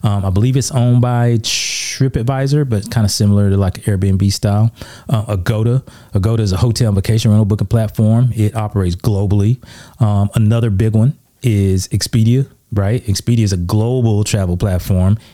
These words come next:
It allows hosts to list their properties on its platform as well. So, and there's a,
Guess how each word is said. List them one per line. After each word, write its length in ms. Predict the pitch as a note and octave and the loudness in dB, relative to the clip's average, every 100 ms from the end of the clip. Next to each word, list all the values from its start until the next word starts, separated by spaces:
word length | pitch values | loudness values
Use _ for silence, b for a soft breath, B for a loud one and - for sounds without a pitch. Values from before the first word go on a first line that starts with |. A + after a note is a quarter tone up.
| B | B
It 240 | G#2+ C#3 | -2 0
allows 340 | B2 G#2 F#2+ - | 0 0 -2 -2
hosts 260 | G2+ F#2+ | -2 0
to 60 | G2+ | 0
list 160 | F#2+ - | 0 0
their 120 | A2+ | -2
properties 580 | A2 F#2+ F2+ F2+ G2+ - B B B B | -2 -4 -2 0 0 -4 B B B B
on 180 | - G#2 - | -4 -2 -2
its 140 | A#2+ | -2
platform 360 | - G#2+ G#2+ F2+ | -2 -2 0 -2
as 120 | E2 | 0
well. 300 | A2+ G#2+ G2 | 0 0 -2
So, 320 | - A#2+ G#2+ B B B D3 | -4 -2 -2 B B B -2
and 220 | C3+ - | -2 -2
there's 300 | A2+ E3 | -4 -2
a, 80 | D3+ | -4